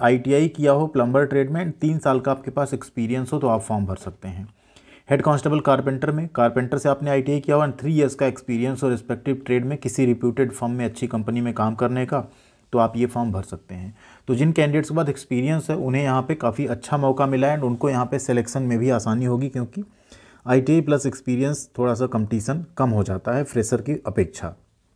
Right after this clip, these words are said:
कांस्टेबल जनरेटर ऑपरेटर की बात करें तो यहाँ आपने इलेक्ट्रिकल या वायरमैन या डीजल या मोटर मैकेनिक ट्रेड से अगर आईटीआई किया है, साथ में तीन साल का एक्सपीरियंस है आपके पास, तो आप ये फॉर्म भर सकते हैं।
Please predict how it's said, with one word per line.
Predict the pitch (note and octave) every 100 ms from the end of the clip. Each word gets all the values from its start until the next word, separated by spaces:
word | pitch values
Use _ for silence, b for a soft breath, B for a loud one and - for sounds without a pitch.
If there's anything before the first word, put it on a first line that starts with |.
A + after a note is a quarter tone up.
| _ _ _ _ B B B B B B
कांस्टेबल | C#3+ D3 E3+ F3
जनरेटर | D#3 C#3+ C#3 C#3+ E3
ऑपरेटर | D3 C#3+ C#3
की | D3+
बात | D#3 C#3+ C#3+
करें | D#3
तो | D3+
यहाँ | C3
आपने | C#3+ D3+ D3+
इलेक्ट्रिकल | A#2+ A#2 - A#2 D#3+ D#3+
या | C3
वायरमैन | A2+ A#2+ B2+ D3 D#3
या | D3
डीजल | B2 B2+ B2+ D3+
या | D#3
मोटर | C3 B2 D3
मैकेनिक | C#3+ C#3 C#3+ D#3
ट्रेड | B2+ B2+
से | B2+
अगर | C3+ B2
आईटीआई | A2 A2 A2 A#2
किया | B2+ C3
है, | C3 F3 b b b
साथ | - B2+ C3+
में | D#3+
तीन | - D#3+ E3
साल | C#3 B2+
का | C3
एक्सपीरियंस | A#2+ - A#2 G#2+ B2 B2
है | C3
आपके | B2+ C3+
पास, | C#3 C#3+ D3+ - b b -
तो | B2+
आप | A#2 A#2
ये | A2
फॉर्म | G#2+ A2 C#3 - b b
भर | G#2+ F#2
सकते | - - G2
हैं। | F2+ G#2+